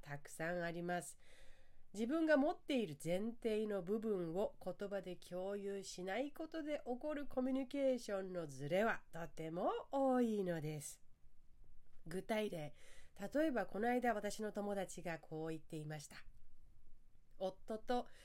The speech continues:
仲良く会話していたのに、最初はね、良かったんだけど、だんだんイライラしてきてさっていう、ムキになっ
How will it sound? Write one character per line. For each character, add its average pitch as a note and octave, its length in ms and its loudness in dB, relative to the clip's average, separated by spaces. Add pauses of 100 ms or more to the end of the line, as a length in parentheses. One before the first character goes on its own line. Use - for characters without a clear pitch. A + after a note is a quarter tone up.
(140)
仲 B3 300 2
良 D4+ 180 2
く A3+ 100 0
会 F#3+ 300 0
話 G#3+ 160 2
し - 60 -8
て A#3+ 140 6
い B3+ 60 2
た C#4+ 100 6
の A#3 120 4
に、 D#3+ 180 -2 (300)
最 G4+ 320 2
初 G4+ 140 0
は G4 180 6
ね、 F#4+ 80 6 (200)
良 E4+ 120 4
か G#4+ 220 4
っ - 120 -6
た F3+ 140 0
ん D3+ 80 -2
だ D3 120 -4
け D3 140 -4
ど、 E3 240 0 (320)
だ F3+ 140 2
ん G#3 120 2
だ G3 140 2
ん F#3+ 140 -4
イ C4 100 6
ラ G4 140 6
イ C4+ 60 6
ラ E3+ 100 4
し - 100 -8
て G#3+ 160 -2
き - 80 -10
て F3+ 140 0
さ A3 180 2
っ B3+ 80 0
て - 180 -10
い D3+ 160 -2
う、 C3+ 60 -4 (300)
ム D4 180 4
キ F4+ 220 6
に D4 140 6
な A#3+ 160 6
っ A#3+ 80 -6